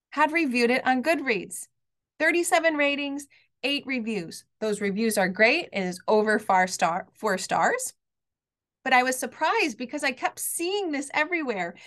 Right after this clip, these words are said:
Even Oprah's website reviewed it, but there doesn't seem to be much buzz about it online, at least on Goodreads, yet. I'm going to start that. <laughs> So here's the setup.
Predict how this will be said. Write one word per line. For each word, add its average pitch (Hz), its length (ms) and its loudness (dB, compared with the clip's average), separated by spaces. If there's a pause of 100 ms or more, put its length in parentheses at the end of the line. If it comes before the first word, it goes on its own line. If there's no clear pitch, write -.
(240)
Even 339 280 -2
Oprah's 294 400 -2
website 294 500 -2
reviewed 202 400 -2
it, 185 180 -2 (300)
but - 80 -16
there 240 100 -4
doesn't 254 400 -2
seem 254 360 0
to 240 160 -2
be 214 200 2
much 190 400 0
buzz 202 480 4
about 180 300 2
it 175 240 -10 (400)
online, 185 840 -2 (160)
at - 160 -4
least 180 200 -6
on 180 140 -2
Goodreads, 170 480 -4 (420)
yet. - 440 -4 (560)
I'm 220 240 4
going 208 180 0
to - 60 -4
start 156 300 -4
that. - 200 -10 (240)
<laughs> 285 100 -2 (880)
So 202 200 2
here's 240 260 0
the 247 100 -4
setup. - 320 -4